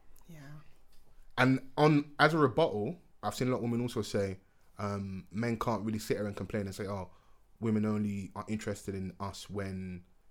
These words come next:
Speaker 2: we, we're up and we've got our money to, and stuff together," because a lot of dons that ain't got shit together always be having babes, bro.
Speaker 1: Uh-huh.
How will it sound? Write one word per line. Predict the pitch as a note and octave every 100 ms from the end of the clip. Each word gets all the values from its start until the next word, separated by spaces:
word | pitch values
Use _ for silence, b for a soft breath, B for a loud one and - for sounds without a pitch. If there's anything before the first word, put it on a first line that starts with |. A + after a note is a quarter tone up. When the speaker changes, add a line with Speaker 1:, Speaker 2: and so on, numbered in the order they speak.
| - - -
Speaker 2:
we, | G2 F#2+ F#2 -
we're | G#2
up | G#2+ -
and | F#2+
we've | F#2
got | -
our | F#2+
money | G2+ G2+
to, | -
and | F#2 -
stuff | G2 -
together," | G2 A2 G2
because | F#2+ G2+ F2+ - b b b E2+
a |
lot | G#2 A#2
of | G#2+
dons | G#2 G#2+ F#2+ G#2+ B2 -
that | F2+ - G#2
ain't | G#2 F2+
got | -
shit | -
together | - G2+ G2+ F2+ F#2+ - - - - - - -
always | B2 C#3 C#3
be |
having | C3+ C#3 C3
babes, | D3 C#3+ F#2+
bro. | F#2+ D#3+ - - - - - - -
Speaker 1:
Uh-huh. | D#3 - F3 G#3+